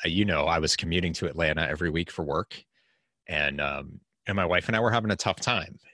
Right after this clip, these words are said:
And in some ways, I think those, those weekly trips where I was out of the house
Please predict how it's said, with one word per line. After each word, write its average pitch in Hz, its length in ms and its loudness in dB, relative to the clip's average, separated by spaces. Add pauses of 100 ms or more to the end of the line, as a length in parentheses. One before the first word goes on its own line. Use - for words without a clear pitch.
(120)
And 90 220 2
in 85 140 2
some 104 240 4
ways, 98 280 4
I 90 40 4
think 87 280 -2
those, - 520 2
those 92 220 2
weekly 85 680 2 (380)
trips - 400 2
where 85 160 6
I 82 60 6
was 80 160 2
out 87 180 2
of 82 40 2
the 78 60 0
house 78 320 0